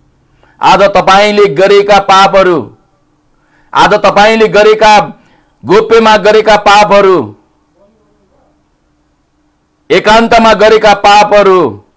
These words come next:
अन्धकारमा गरेका पापहरू आज तपाईँले थाहा गर्नुहोस्, तपाईँले पश्चाताप गर्नुहोस्।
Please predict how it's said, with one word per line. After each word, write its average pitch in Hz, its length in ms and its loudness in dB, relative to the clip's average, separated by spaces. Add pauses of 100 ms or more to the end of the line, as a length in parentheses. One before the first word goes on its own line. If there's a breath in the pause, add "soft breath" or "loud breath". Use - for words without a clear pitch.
(1500)
अन्धकारमा 220 680 0
गरेका 214 420 0
पापहरू 196 840 0 (1900)
आज 123 140 -2
तपाईँले 113 380 -8
थाहा 95 280 -10
गर्नुहोस्, 90 500 -18 (3000)
तपाईँले 131 280 -2
पश्चाताप 123 580 -4
गर्नुहोस्। 95 480 -12